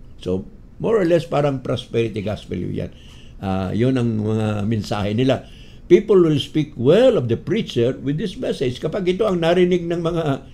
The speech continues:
pinangangaralan ng isang preacher or propeta,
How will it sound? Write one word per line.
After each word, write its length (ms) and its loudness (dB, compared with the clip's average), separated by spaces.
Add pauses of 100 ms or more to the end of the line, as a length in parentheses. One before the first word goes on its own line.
(340)
pinangangaralan 880 4
ng 80 -2
isang 320 0 (400)
preacher 400 0
or 160 -2 (240)
propeta, 640 -2